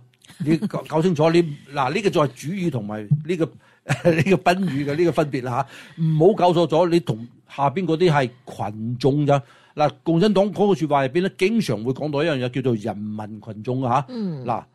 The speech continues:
Speaker 1: 佢講人民群眾嘅時候咧，你一定要分開，人民同群眾係分開嘅。
Speaker 2: 嗯。
Speaker 1: 群眾就係講緊下邊嘅蟻民，即係三千人之後嘅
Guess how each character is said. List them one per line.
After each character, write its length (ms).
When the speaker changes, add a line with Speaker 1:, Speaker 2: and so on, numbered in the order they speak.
Speaker 1:
佢 100
講 160
人 120
民 100
群 160
眾 140
嘅 80
時 80
候 80
咧， 100
你 160
一 60
定 140
要 60
分 140
開， 400
人 100
民 280
同 160
群 200
眾 180
係 100
分 140
開 200
嘅。 120
Speaker 2:
嗯。 380
Speaker 1:
群 160
眾 160
就 100
係 120
講 160
緊 140
下 140
邊 220
嘅 40
蟻 160
民， 120
即 80
係 20
三 400
千 440
人 440
之 300
後 220
嘅 220